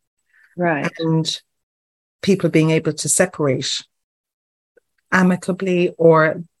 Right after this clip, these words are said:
Speaker 2: just more peacefully. <clears throat> Um, and I started, I think when I started noticing this, I, I did a blog about it probably about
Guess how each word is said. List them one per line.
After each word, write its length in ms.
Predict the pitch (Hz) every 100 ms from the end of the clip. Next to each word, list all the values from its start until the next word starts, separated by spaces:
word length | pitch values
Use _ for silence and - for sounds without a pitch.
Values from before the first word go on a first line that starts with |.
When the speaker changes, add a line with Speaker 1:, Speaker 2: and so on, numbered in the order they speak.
| _
Speaker 2:
just 320 | 208 185 -
more 240 | 170 165 170
peacefully. 640 | - 170 - 156 131 127 _ _ - - - - _ _ _ -
<clears throat> 120 | - 226 196 135 - _ _ _ _ _ - - -
Um, 440 | 170 165 165 165 - - _ -
and 140 | 185
I 40 | 185
started, 540 | - 233 220 196 180 - - _ _ _ _
I 80 | 196
think 240 | 190 190
when 140 | 190 185
I 60 |
started 380 | 180 - 180 175
noticing 460 | 185 190 - - 170
this, 340 | 170 160 - - _ _ _ _ -
I, 480 | 165 165 160 160 151
I 60 | 185
did 200 | 185 262
a 40 |
blog 340 | 202 165 175 170
about 320 | 147 143 151
it 140 | 139
probably 400 | - 214 208 190
about 280 | 170 160 151